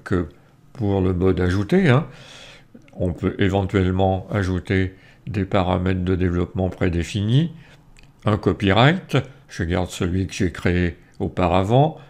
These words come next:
et des mots-clés. Bon, là je vais mettre panneau H D R. Bon, ça sert pas à grand chose, mais c'est pour vous montrer que ça fonctionne.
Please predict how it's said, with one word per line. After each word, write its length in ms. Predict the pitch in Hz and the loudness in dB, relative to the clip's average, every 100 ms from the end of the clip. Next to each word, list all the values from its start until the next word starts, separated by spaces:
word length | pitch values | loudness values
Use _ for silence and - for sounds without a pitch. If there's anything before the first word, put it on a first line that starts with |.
| _ | _
et 100 | 123 | -2
des 140 | 113 127 | 4 6
mots-clés. 480 | 123 120 - 76 - - - - - - - - | 6 4 0 -4 -4 -20 -20 -20 -20 -20 -20 -10
Bon, 100 | 95 | -4
là 180 | 80 82 | 0 2
je 100 | 80 | 2
vais 80 | 82 | 0
mettre 540 | 80 82 - - 76 71 - - - - 165 - - - - - - - - - - - - - - - - | 0 -2 -4 -4 -4 -6 -12 -12 -12 -4 -4 -4 -8 -12 -14 -16 -18 -18 -20 -20 -20 -20 -14 -14 -12 -14 -6
panneau 360 | 98 95 90 92 | -2 0 2 2
H 140 | 82 | 0
D 380 | 80 95 110 123 | 2 2 4 6
R. 120 | 135 117 - - - - 165 - 170 - - - - - 170 165 - - - - | 4 2 -6 -12 -16 -16 -14 -12 -14 -14 -18 -20 -20 -12 -10 -10 -12 -16 -20 -14
Bon, 60 | - - | -12 -12
ça 180 | - - | -14 -16
sert 240 | 90 - 90 | -8 -6 -2
pas 160 | 87 | -2
à 20 | 87 | -2
grand 300 | 87 90 92 | -4 -6 -4
chose, 380 | - 120 110 98 | 0 0 0 0
mais 120 | 85 | -2
c'est 200 | - 90 | -2 -8
pour 320 | - 95 92 | -6 -4 -2
vous 140 | 92 98 | 0 0
montrer 640 | 101 95 92 104 95 87 - - - - - - - - - - - - | 2 -2 0 2 2 0 -8 -12 -16 -18 -20 -20 -20 -20 -20 -20 -20 -10
que 120 | 95 | -8
ça 160 | - 90 | -6 -6
fonctionne. 600 | 104 110 - 185 214 117 | -4 -4 2 2 2 -4